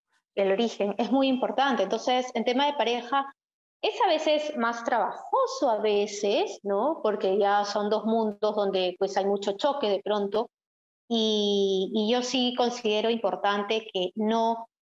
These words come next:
eh, echemos culpas tampoco a otras personas de lo que nos sucede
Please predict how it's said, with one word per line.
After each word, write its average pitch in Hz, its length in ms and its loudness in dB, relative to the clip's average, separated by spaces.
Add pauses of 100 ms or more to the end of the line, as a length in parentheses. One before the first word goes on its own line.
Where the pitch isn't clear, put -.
eh, 190 800 0 (1300)
echemos 254 440 -2
culpas 269 760 0
tampoco 214 540 0
a 214 80 2
otras 220 320 -2
personas 214 500 0
de 226 80 0
lo 196 100 2
que 196 100 -2
nos 190 160 -4
sucede 220 640 -2